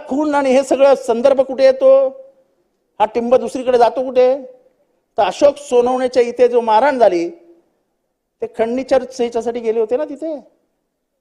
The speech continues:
इगो कोणाचा दुखवला? इगो सुदर्शनचा नाही दुखवला, इगो वाल्मिक कराडचा दुखवला. आणि इगो दुखवल्यामुळे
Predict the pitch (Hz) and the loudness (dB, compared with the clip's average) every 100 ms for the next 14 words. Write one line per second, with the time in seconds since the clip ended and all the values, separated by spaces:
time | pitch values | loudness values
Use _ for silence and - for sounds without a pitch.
0 | _ _ _ _ _ _ _ _ _ _ | _ _ _ _ _ _ _ _ _ _
1 | - 262 339 339 320 320 - 302 294 285 | -10 0 2 2 2 2 2 0 2 2
2 | 277 269 269 285 - _ _ _ _ _ | 4 2 -2 -8 -18 _ _ _ _ _
3 | _ _ _ 165 156 214 180 160 196 247 | _ _ _ -12 -4 -4 -2 -4 -2 -2
4 | 254 262 285 320 320 294 254 220 175 143 | -2 0 0 -2 -4 -2 0 0 -2 -8
5 | _ _ _ _ _ _ _ 143 135 175 | _ _ _ _ _ _ _ _ -6 -4
6 | 143 139 170 175 156 147 165 170 165 - | -2 -4 -6 -8 -4 0 0 0 0 -2
7 | 151 127 98 80 _ _ _ _ _ _ | -6 -4 -8 -12 _ _ _ _ _ _
8 | _ _ _ _ _ _ _ _ _ _ | _ _ _ _ _ _ _ _ _ _
9 | _ _ _ _ _ _ _ _ _ _ | _ _ _ _ _ _ _ _ _ _
10 | _ _ _ _ _ _ _ _ _ _ | _ _ _ _ _ _ _ _ _ _
11 | _ _ _ _ _ _ _ _ 208 185 | _ _ _ _ _ _ _ _ -10 2
12 | 277 240 226 - 226 226 214 196 220 294 | 4 4 -2 0 2 4 2 4 4 4
13 | 262 | 0